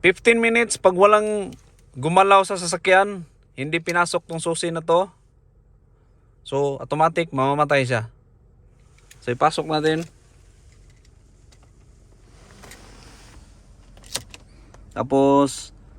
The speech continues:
ikot. One, two.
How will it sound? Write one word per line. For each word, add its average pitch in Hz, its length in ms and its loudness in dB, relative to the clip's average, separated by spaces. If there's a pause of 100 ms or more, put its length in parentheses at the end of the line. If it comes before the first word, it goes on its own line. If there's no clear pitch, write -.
(360)
ikot. 165 480 2 (160)
One, 131 560 -2 (1300)
two. 107 320 -6